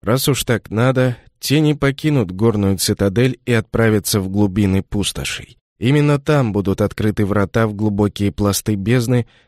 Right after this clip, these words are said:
давая энергию не только для смены структуры физических оболочек, но и для преобразования материального плана бытия окружающей реальности.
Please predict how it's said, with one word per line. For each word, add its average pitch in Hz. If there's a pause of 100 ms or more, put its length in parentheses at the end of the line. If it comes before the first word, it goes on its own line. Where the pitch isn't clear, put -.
давая 131
энергию 135
не 127
только 160
для 110
смены 110
структуры 104
физических 98
оболочек, 110 (220)
но 135
и 156
для 147
преобразования 127
материального 117
плана 104
бытия 98
окружающей 92
реальности. 87